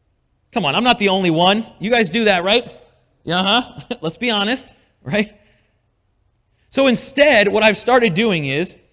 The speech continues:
if somebody has a need, I pray for them that moment.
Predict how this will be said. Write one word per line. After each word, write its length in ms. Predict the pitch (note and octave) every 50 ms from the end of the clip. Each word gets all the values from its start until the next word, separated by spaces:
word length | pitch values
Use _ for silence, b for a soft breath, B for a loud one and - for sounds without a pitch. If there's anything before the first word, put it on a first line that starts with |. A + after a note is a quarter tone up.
| _ _ _ _ -
if 140 | F#3 F#3 -
somebody 400 | - - C4 C#4+ C#4+ C#4 B3+ G#3+
has 260 | A3 A3+ A3+ - G#3+
a 40 | G3+
need, 460 | F3+ F#3 F#3 D3+ A#2+ A#2+ D#3 F3 - _ _ _ _ -
I 80 | D3
pray 300 | D#3+ - - A3+ A#3 A#3+
for 140 | - - G3
them 180 | F#3+ F3+ E3 D3+
that 180 | E3 E3+ C#3+
moment. 340 | D3+ D3 C3+ A#2 G2 E2+ -